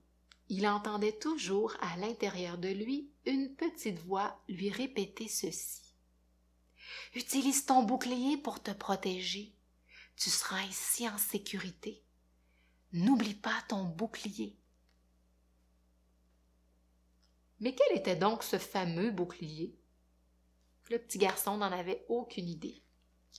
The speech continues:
Il chercha d'abord dans l'atelier d'oncle René qui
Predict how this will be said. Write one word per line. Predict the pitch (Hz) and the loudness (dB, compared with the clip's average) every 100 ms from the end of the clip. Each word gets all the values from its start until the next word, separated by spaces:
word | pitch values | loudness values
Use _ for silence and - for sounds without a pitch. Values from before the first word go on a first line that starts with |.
| - - - - - - - - - - - - _ _ - - - - _ _ - - - - - - - - - _ - - - - _ _ _ - - - - _ | -20 -16 -8 -4 -4 -4 -2 -2 -4 -14 -20 -20 _ _ -20 -20 -20 -20 _ _ -20 -20 -18 -14 -14 -14 -20 -20 -20 _ -10 -10 -10 -16 _ _ _ -20 -20 -20 -20 _
Il | 208 180 | 0 4
chercha | - 294 - 202 | 4 4 4 2
d'abord | 180 190 233 277 269 180 | 4 6 6 6 4 2
dans | 175 175 185 | 0 0 2
l'atelier | 208 269 269 185 170 254 | 2 4 4 2 2 -2
d'oncle | 185 233 285 - 190 | 4 4 4 0 -4
René | 180 214 185 214 233 | 2 2 2 -2 -4
qui | - - | -10 -12